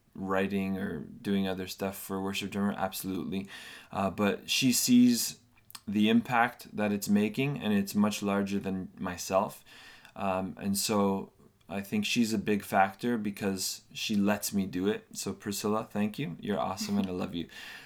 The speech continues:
Um, also, my kids are very awesome,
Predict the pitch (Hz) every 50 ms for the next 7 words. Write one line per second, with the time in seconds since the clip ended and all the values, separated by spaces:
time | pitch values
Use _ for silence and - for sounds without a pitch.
0 | - - - - 107 104 101 98 98 95 - - - - 110 117 123 - - 127
1 | 117 107 104 101 101 98 - 117 113 113 107 110 107 107 - - - - - -
2 | 98 98 95 98 101 98 101 101 101 101 101 101 98 - - - - 98 - -
3 | - - 90 92 98 98 -